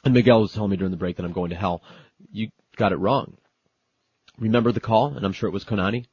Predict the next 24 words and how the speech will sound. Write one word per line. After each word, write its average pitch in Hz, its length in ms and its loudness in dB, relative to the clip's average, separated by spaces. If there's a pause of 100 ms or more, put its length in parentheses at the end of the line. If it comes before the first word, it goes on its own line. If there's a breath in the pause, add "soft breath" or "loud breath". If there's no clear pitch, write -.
Well, 117 160 -2
maybe 151 240 2
you 151 100 4
weren't 139 160 0
listening 135 300 -4
that 82 180 -6
week 85 140 -8
since - 180 -12
you 104 80 -6
weren't 95 140 -4
here, 104 160 -4
just 101 200 -10
out 90 80 -2
of 82 80 -10
bitterness. 107 400 -4 (1000)
The 110 100 -4
guy 110 220 2
said 110 240 0
there's 95 200 0
a 95 40 -4
special 117 420 -4
place 104 340 -4
in 95 80 -8
hell 95 360 -2